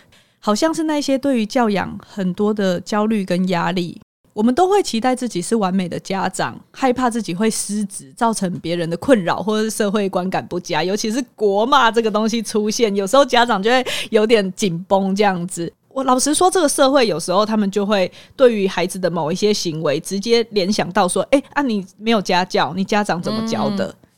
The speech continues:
Speaker 1: 你就会很担心他的某一些行为好像就会被他人评价你的教育是失败的。
Speaker 2: 对啊，我觉得这样的担忧其实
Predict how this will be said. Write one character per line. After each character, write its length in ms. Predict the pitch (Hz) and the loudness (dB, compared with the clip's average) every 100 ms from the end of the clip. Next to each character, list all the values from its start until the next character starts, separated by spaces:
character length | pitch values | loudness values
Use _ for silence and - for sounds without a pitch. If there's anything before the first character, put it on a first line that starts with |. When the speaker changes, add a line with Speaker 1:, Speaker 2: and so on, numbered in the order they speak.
| _ _ - | _ _ -2
Speaker 1:
你 120 | 240 | 0
就 140 | 302 | 4
会 100 | 392 | 4
很 160 | 294 202 | 4 2
担 160 | 220 240 | 2 2
心 260 | 247 247 - | 0 -4 -6
他 180 | - 294 | 0 2
的 80 | 285 | 2
某 160 | 196 180 | 2 0
一 60 | |
些 120 | 226 | 0
行 240 | 233 202 190 | 0 0 -2
为 160 | 160 | -2
好 160 | 175 160 | -2 -4
像 220 | 180 262 | -2 -2
就 140 | 254 302 | 2 2
会 100 | 330 | 4
被 160 | 311 | 0
他 160 | 262 254 | 2 2
人 180 | 233 208 | 4 2
评 240 | 190 190 | 2 2
价 200 | 240 208 | 2 2
你 120 | 180 | 0
的 60 | 175 | -2
教 220 | 220 202 | 0 0
育 100 | 185 | 0
是 140 | 180 | -2
失 240 | - 160 147 | -4 -6 -4
败 240 | 151 101 | -4 -4
的。 200 | - 69 - _ _ _ _ _ | -10 -16 -18 _ _ _ _ _
Speaker 2:
对 120 | 180 | -4
啊， 40 | |
我 80 | 175 | -4
觉 120 | 175 | -2
得 60 | 285 | -2
这 120 | 381 | -2
样 100 | 349 | -2
的 120 | 247 | -2
担 180 | 220 220 | 0 0
忧 80 | 214 | 0
其 140 | 208 | -2
实 200 | 160 170 | -4 -6